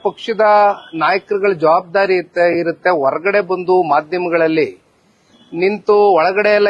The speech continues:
ಏನೇನ್ ಚರ್ಚೆ ಆಯ್ತು ಅನ್ನೋದು ಹೊರಗಡೆ ಮಾತನಾಡಕೂಡ್ದು. ಅದು ಯಾರೇ ಇರ್ಬೋದು, ಅದು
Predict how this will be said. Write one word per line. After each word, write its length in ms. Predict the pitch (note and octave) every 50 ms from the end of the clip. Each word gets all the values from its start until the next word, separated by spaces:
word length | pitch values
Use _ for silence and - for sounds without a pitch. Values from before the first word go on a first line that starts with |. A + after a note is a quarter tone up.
| G3+ G3
ಏನೇನ್ 240 | G3 G3 G3 G3 E3 -
ಚರ್ಚೆ 240 | F#3+ F3 - - F#3+ F3+
ಆಯ್ತು 220 | F3+ - - F3+ F3+
ಅನ್ನೋದು 220 | F3 F3 E3+ F3 F3+ D#3
ಹೊರಗಡೆ 340 | D3 D3+ E3 D#3+ F3+ F#3 F3+ D#3 D3
ಮಾತನಾಡಕೂಡ್ದು. 600 | D3 D3+ - E3+ E3+ E3 C#3+ - - D3 C3 G#2+ A2 A#2
ಅದು 80 | B2 C#3 C#3
ಯಾರೇ 180 | D3 D#3+ F3 E3 D#3
ಇರ್ಬೋದು, 220 | D3 B2+ B2+ B2 B2+ C3+ B2+
ಅದು 100 | D3